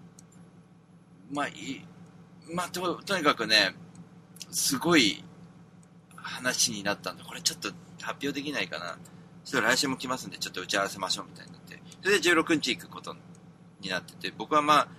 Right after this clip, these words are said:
毎週でも神楽坂いいんじゃないかなってちょっと思ったりもし-、します。うん。とやちゃんもね、神楽坂知ってるし。まあ、ほんとアッコちゃんにね、いいとこ、その、うーんと紹介してもらったというかね、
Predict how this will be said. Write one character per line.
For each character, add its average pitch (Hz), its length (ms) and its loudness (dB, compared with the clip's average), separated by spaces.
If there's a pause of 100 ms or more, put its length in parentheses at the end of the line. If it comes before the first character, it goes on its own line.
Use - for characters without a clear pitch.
(140)
毎 143 220 4
週 185 140 0
で 175 100 2
も 139 100 0
神 104 220 4
楽 110 140 2
坂 92 160 -4
い 98 60 -2
い 101 40 -6
ん - 20 -18
じ 92 80 -8
ゃ 85 40 -8
な 92 80 -6
い 92 40 -4
か 92 100 -8
な 82 80 -10
っ - 20 -18
て - 120 -18
ち - 100 -4
ょ 107 40 -8
っ - 20 -18
と 90 100 -10
思 98 140 -10
っ - 40 -10 (680)
た 131 120 6
り 113 80 0
も 85 100 -8
し-、 - 280 -12
し - 180 -2
ま - 100 -12
す。 - 260 -2 (960)
う - 40 -16
ん。 - 180 -14 (680)
と 120 80 -6
や 113 80 -2
ち 120 60 -4
ゃ 110 40 2
ん 101 40 -4
も 101 100 -6
ね、 135 160 2
神 95 220 0
楽 87 120 -6
坂 82 320 -12
知 - 100 -10
っ - 20 -20
て - 120 -16
る - 80 -14
し。 - 240 -6 (880)
ま 127 100 0
あ、 135 40 -4
ほ 147 120 -6
ん 147 60 -8
と 160 80 4
ア 160 100 8
ッ - 80 -8
コ 160 100 0
ち - 140 2
ゃ 135 60 6
ん 131 80 -2
に 123 120 -6
ね、 123 180 2
い 131 580 2
い 120 60 -6
と 123 140 -8
こ、 110 260 -4
そ - 460 -8
の、 98 40 -8
う 101 100 -6
ー 104 100 -6
ん - 40 -14 (1000)
と 107 100 -10
紹 101 240 -4
介 107 200 -6
し - 60 -4
て 104 60 -12
も 104 100 -6
ら 107 60 0
っ - 40 -4
た 107 140 -10
と 98 100 -10
い 98 40 -6
う - 20 -14
か 95 120 -8
ね、 107 100 -4